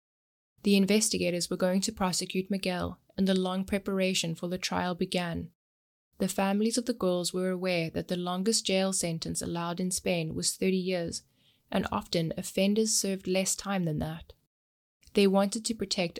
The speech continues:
other girls from potentially becoming the victims of repeat offenders, so they set out to try and make changes in the legislation. They got a group of volunteers and put together a referendum. Their initial goal was to acquire two million signatures,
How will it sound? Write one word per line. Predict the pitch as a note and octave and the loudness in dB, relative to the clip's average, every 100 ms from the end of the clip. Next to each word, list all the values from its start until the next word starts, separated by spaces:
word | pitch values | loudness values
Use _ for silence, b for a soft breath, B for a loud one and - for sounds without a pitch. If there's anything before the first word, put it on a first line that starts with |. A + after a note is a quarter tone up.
| - | -4
other | F3+ F3+ | -2 -2
girls | E3 D#3+ D#3+ - | -2 -4 -4 -6
from | - F#3 | -2 -2
potentially | G3+ - G3 F#3+ A3 | -2 0 0 2 2
becoming | G#3+ F#3 F#3+ F#3+ F#3+ | 0 -2 -2 0 -2
the | |
victims | F3 G#3 - E3+ E3 | -2 -4 -2 -4 -4
of | - F3 | -4 -6
repeat | F3 - F3+ F#3 | -6 -4 -4 -4
offenders, | F3 F#3 F3 E3 D#3 F3+ - _ _ _ _ - | -2 -2 -2 -2 -2 -4 -8 _ _ _ _ -4
so | - F#3+ | 4 6
they | F#3+ | 6
set | - G#3+ A3 G3 | 4 4 2 0
out | F3 E3+ | -2 -4
to | F#3 | -6
try | - F#3 | -4 -2
and | F#3 | 0
make | F3+ F3 | 0 -2
changes | - G3 G3 F3 D#3+ | 0 2 2 2 0
in | E3+ | -2
the | E3+ | -2
legislation. | E3+ E3+ - - F#3 F#3 F3 - G3 G3 _ _ _ _ _ _ _ _ - | -2 -2 0 2 2 2 0 0 -2 -6 _ _ _ _ _ _ _ _ 2
They | G3+ | 4
got | G3 A3 | 8 6
a | |
group | G#3+ A3 A3+ | 8 6 6
of | B3+ | 2
volunteers | A#3+ A3+ A3+ A3 F3+ D#3+ - - | 2 0 0 2 2 2 -2 -2
and | F#3 | -2
put | F#3+ G3+ | 0 0
together | - F3 E3+ F3 | 0 2 0 0
a | F3 | -2
referendum. | E3+ E3+ F3 F3 F3 E3 D#3 F3 _ _ _ _ - | -2 -4 -2 0 0 0 -2 -6 _ _ _ _ 4
Their | G#3+ G3+ | 6 8
initial | G3+ G3+ B3 A#3 | 6 6 4 4
goal | G#3 F#3+ F3+ | 4 4 2
was | F3+ | 0
to | - F#3 | 0 -2
acquire | F3 F#3+ F3+ F3 | -2 0 2 0
two | F3 - G#3+ | 0 4 6
million | G#3 G3+ F#3+ | 4 2 2
signatures, | - G3 F#3+ - E3 D#3+ - | 2 0 0 0 -2 -2 -6